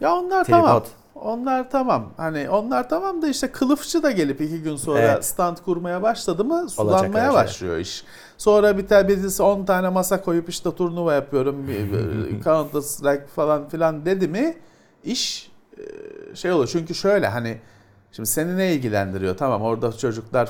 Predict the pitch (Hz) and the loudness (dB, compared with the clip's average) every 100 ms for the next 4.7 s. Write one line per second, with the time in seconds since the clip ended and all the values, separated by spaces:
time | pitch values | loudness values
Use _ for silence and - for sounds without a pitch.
0 | - 120 120 120 107 - 117 117 117 110 | 0 -2 -2 -6 -6 -2 -2 0 -2 -2
1 | 98 - 208 214 185 - 87 104 143 165 | -4 0 0 2 0 -4 -10 -6 -2 0
2 | 143 - 151 147 98 - 156 294 113 - | 0 -2 -2 0 -2 2 2 4 0 -2
3 | - _ _ _ _ _ _ 107 107 170 | -16 _ _ _ _ _ _ -10 0 4
4 | 202 147 87 - 78 127 - | 6 6 4 -6 -8 -8 -12